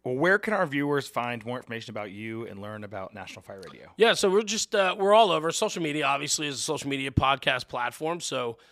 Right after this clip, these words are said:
Speaker 2: uh, we're on all the players for the podcast. We're on YouTube, and then obviously, you know, Facebook, Instagram, and the TikTok, and
Speaker 1: The
Speaker 2: so, uh,
Speaker 1: TikTok.
Speaker 2: which we've been chatting about. <laughs> But, uh, you know, we're, we're across the board. National Fire Radio is here to stay. You'll find us in any,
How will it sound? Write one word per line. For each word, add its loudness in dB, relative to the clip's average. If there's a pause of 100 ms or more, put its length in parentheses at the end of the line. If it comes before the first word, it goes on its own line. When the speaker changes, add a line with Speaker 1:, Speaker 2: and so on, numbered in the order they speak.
(140)
Speaker 2:
uh, -6
we're -2
on 4
all 4
the -2
players 0
for -6
the -8
podcast. 2
We're -2
on -2
YouTube, -2
and -6
then -4
obviously, -6
you -10
know, -6
Facebook, -14
Instagram, -10
and -12 (520)
the -4
TikTok, -2 (100)
and -12
Speaker 1:
The -4
Speaker 2:
so, 0
uh, 0
Speaker 1:
TikTok. -4
Speaker 2:
which -4
we've -4
been -6
chatting 0
about. -2
<laughs> -16
But, -4
uh, 0 (380)
you 0
know, 6
we're, 6 (220)
we're 6
across 4
the -10
board. 0
National 2
Fire 2
Radio 0
is -4
here -6
to -10
stay. -2
You'll -6
find 0
us -8
in -8
any, -6